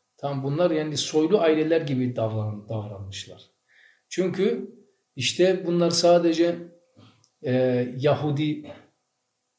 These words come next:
veyahut da sadece satanist değiller.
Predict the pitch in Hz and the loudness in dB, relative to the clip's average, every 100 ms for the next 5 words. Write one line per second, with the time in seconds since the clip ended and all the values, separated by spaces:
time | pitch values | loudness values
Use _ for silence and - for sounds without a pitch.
0 | _ _ _ 135 135 139 135 147 139 139 | _ _ _ 0 0 0 0 4 6 4
1 | 131 139 135 - - _ _ _ - 139 | 2 0 -2 -4 -16 _ _ _ -2 -2
2 | 127 143 131 - - 147 123 98 | 0 -2 -2 -4 -4 -2 -2 -4